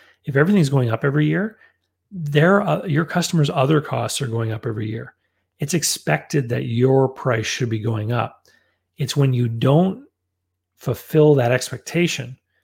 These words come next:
that you lay the groundwork for problems down the road. If, um, if you've ever worked in sales and, uh, you have a different idea or a different opinion or a different experience you'd like to share,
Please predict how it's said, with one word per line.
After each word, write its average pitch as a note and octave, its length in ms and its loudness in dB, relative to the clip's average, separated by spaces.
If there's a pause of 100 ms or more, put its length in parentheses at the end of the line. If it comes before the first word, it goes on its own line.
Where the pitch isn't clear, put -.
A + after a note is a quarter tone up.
(340)
that C3 160 -6
you B2 140 -2
lay C3 200 2
the B2 100 -4
groundwork A#2 640 -4
for A#2 120 -8
problems A2+ 840 -6
down A2+ 200 -6
the G2 80 -8
road. A2+ 240 -6 (1080)
If, D#3 320 0
um, C#3+ 480 2
if D#3 140 -2
you've F3+ 180 2
ever D#3+ 180 2
worked D3 280 2
in B2+ 100 -4
sales C3+ 580 -2 (120)
and, A#2+ 340 -6
uh, A#2 80 -4
you A#2+ 240 -2
have B2 120 -2
a A2+ 60 -4
different B2+ 340 -4
idea B2+ 500 2
or A2+ 160 -2
a A2 60 -6
different A#2+ 260 -6
opinion B2+ 360 -4
or A2+ 120 -2
a G#2+ 60 -4
different A#2 260 -8
experience A#2 440 -6
you'd A2+ 120 -10
like A2+ 140 -8
to - 60 -14
share, C3 400 -4